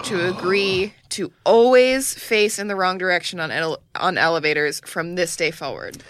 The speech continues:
Speaker 1: So, like, I'm giving you, what's the minimum amount of money that you would agree to always, for the rest of your days,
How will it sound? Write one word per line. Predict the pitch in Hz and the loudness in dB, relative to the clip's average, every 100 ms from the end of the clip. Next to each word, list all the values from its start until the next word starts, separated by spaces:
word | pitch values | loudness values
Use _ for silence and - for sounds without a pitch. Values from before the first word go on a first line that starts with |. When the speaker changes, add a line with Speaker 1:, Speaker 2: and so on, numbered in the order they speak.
| - | -12
Speaker 1:
So, | - 185 | -6 -2
like, | 185 - | -2 0
I'm | 190 208 | -4 -2
giving | 214 220 220 | -4 -4 -8
you, | 214 208 202 190 - | -8 -6 -6 -8 -12
what's | 180 190 226 | -6 -6 -4
the | 226 | -6
minimum | 214 214 240 247 240 | -6 -4 -4 -4 -4
amount | 208 185 170 | -2 0 -2
of | 175 165 | -6 -6
money | 143 143 131 - - | -6 -6 -8 -12 -6
that | 156 | -6
you | 165 160 | -4 -6
would | 143 | -8
agree | 143 165 170 151 147 - _ _ _ _ _ _ - | -8 -8 -6 -6 -8 -12 _ _ _ _ _ _ -14
to | 190 147 - | -10 -6 0
always, | 196 175 160 | 2 2 -2
for | 170 | -6
the | 160 | -6
rest | 175 175 - | -2 -2 -2
of | 185 | -6
your | 185 | -2
days, | 160 | -2